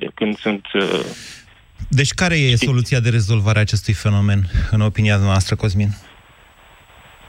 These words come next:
Speaker 1: Uh, în niciun caz nu mai mergem la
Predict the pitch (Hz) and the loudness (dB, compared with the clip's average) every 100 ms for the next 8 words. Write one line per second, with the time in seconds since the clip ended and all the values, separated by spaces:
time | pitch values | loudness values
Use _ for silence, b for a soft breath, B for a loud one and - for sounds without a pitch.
0 | - - - - 147 156 156 151 156 156 | -20 -20 -8 -2 0 0 0 2 2 2
1 | 156 156 - - - - - 92 139 147 | 0 -2 -10 -20 -20 -20 -6 0 2 2
2 | 160 160 147 147 147 147 151 143 143 | 0 0 0 -2 0 0 0 0 0